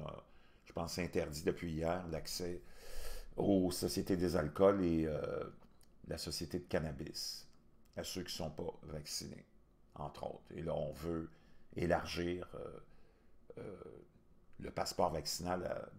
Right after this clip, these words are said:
l'ensemble, euh, des activités courantes, que ce soit les magasins, euh, je pense, les épiceries, tout ça. C'est Peter Sergakis,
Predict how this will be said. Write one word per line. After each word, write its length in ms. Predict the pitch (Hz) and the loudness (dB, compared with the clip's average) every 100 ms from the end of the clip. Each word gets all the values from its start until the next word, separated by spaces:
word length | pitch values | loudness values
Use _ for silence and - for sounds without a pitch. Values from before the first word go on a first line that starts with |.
| - | 0
l'ensemble, 1000 | 85 87 - - 110 113 90 - - - - - - - - - - - - - - - - - - - | 4 4 4 2 0 -2 -6 -8 -8 -10 -12 -16 -18 -18 -20 -20 -20 -20 -20 -20 -20 -20 -20 -20 -20 -18
euh, 60 | - - - 101 - - - - - | -18 -20 -20 -20 -20 -20 -20 -18 -2
des 220 | 90 87 | 2 4
activités 540 | 82 - 82 73 101 - | 2 0 -2 -2 -2 0
courantes, 480 | 90 71 - - - | -2 -2 -4 -8 -10
que 80 | 87 | -10
ce 80 | - | -8
soit 180 | - 82 | -4 -4
les 180 | 76 78 | -4 -4
magasins, 480 | 82 82 76 73 - - - - - - - | -4 -2 -4 -4 -8 -10 -14 -18 -20 -20 -16
euh, 40 | - - 82 - - - | -16 -16 -18 -20 -20 -14
je 120 | - | -10
pense, 360 | - 85 85 - | -4 -4 -4 -6
les 200 | 82 78 | -4 -4
épiceries, 400 | - - - 76 | -2 0 0 -4
tout 100 | - | -2
ça. 140 | 113 | 0
C'est 280 | - 87 - - - - | 2 0 -4 -10 -18 -4
Peter 320 | 107 101 95 | 6 10 12
Sergakis, 1000 | 90 - 80 85 90 - 113 117 - - | 10 4 2 4 4 4 2 2 0 -4